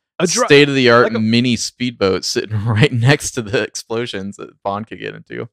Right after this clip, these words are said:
Speaker 1: Yeah, this, like, fucking, like, makeshift wet dock here.
Speaker 2: Yeah,
Speaker 1: The, the
Speaker 2: this
Speaker 1: insurance policy of having this chick with a gun on the Thames.
Speaker 2: Oh, like, was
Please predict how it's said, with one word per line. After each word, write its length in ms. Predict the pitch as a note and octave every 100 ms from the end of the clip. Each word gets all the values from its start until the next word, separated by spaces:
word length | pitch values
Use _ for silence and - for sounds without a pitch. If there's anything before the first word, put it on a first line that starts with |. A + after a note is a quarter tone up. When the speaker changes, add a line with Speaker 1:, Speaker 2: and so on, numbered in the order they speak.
| -
Speaker 1:
Yeah, 180 | A3+ F3+
this, 180 | E3+
like, 120 | F3 D3+
fucking, 320 | G3 - E3
like, 160 | C3 A2+ _ _ _ _ _ _ B2+
makeshift 500 | C#3 D3+ - E3+ -
wet 300 | G2+ C#3 -
dock 240 | B2+ F#2+ -
here. 460 | - A2 G2 F#2 _ _ _ _ _ _ _ _ _ _ _ _ _ _ _ _ _ -
Speaker 2:
Yeah, 200 | D3+ A2
Speaker 1:
The, 60 |
the 60 | G#3
Speaker 2:
this 60 | G#3
Speaker 1:
insurance 360 | G3+ - G#3+ G#3+
policy 380 | G#3+ G#3 G#3 F#3
of 60 |
having 340 | D#3 D3 D#3+ D#3
this 120 | C#3+
chick 240 | - D3 -
with 180 | C#3
a 100 | B2+ A2 _
gun 500 | A#2+ A#2 B2 C#3 D#3 - _ _ _ _ _ _ _ _ _ _ _ _ -
on 180 | A#2+ B2+
the 80 | B2+
Thames. 480 | - B2 B2+ C#3+ D3
Speaker 2:
Oh, 120 | D#3+
like, 240 | D#3 -
was 300 | C#3+ D3 -